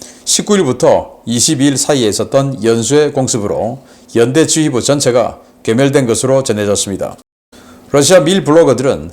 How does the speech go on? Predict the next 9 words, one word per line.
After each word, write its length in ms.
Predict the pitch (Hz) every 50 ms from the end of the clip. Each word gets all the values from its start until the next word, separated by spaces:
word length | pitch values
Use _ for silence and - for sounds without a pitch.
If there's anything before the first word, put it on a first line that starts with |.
| - _
러시아군 540 | - 120 131 120 - 165 151 139 147 131
내부 280 | 107 101 104 120 135 151
소식통을 460 | 143 - 165 139 - - 135 131 123
인용해 480 | - 113 113 117 110 92 73 78 87 98 - - - _ _ -
연대장 540 | 123 127 131 160 139 135 113 92 80 - -
알렉산드르 680 | - 135 139 143 139 - 160 151 143 143 110 87 76 - - - _ _ _
바체슬라보비치 1040 | - 123 123 - 165 156 - - 156 151 143 151 143 147 131 - - - 101 82 - -
쿠린 340 | - - 147 151 135 113 98
대령과 600 | - 101 98 110 110 95 90 76 90 107 120